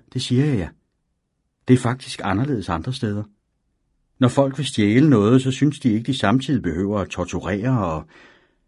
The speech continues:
"Hør her," siger jeg. "Jeg vil ikke tale om det."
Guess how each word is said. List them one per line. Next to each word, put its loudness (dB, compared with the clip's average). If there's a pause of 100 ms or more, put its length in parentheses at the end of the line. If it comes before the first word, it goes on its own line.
(480)
"Hør 0
her," -6
siger -10
jeg. -16 (580)
"Jeg -4
vil -2
ikke -6
tale -4
om -6
det." -16